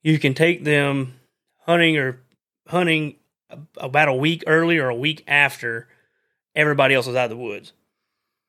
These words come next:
So you can take your kids and they have a better chance of being successful. You don't have to worry about nine thousand knuckleheads in the woods with you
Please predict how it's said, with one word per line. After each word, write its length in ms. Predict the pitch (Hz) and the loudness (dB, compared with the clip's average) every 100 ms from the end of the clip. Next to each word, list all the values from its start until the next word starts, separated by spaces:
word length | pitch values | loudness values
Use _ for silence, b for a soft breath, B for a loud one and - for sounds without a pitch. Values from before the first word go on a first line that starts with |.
| _ | _
So 140 | _ 131 | _ -6
you 160 | 131 | -6
can 140 | 139 127 | -4 -2
take 200 | 151 139 | 0 0
your 120 | 127 | -4
kids 520 | - 165 165 156 135 - | 2 4 4 0 -8 -14
and 220 | - 139 | -6 -4
they 120 | 143 143 | 0 2
have 160 | 143 | 2
a 80 | 139 | 2
better 260 | 135 135 135 | 0 0 -2
chance 280 | 139 131 | -2 -2
of 80 | 127 | -2
being 220 | 135 131 | -4 -4
successful. 800 | 123 - - 156 151 156 147 143 - | -6 -10 0 0 2 0 0 0 -6
You 100 | 127 | -8
don't 180 | 127 120 | -6 -4
have 160 | 127 | -4
to 80 | 123 | -4
worry 300 | 117 135 139 | -4 0 0
about 420 | 131 131 127 - _ _ _ _ _ - | 2 2 0 -2 _ _ _ _ _ -2
nine 220 | 143 131 | 0 2
thousand 300 | 131 120 120 | 2 0 0
knuckleheads 600 | 143 143 131 139 135 127 | 0 2 2 2 2 -2
in 80 | 120 | -8
the 80 | |
woods 320 | 113 147 156 143 | -2 2 2 2
with 220 | 147 143 | -2 0
you 280 | 143 139 | 0 -2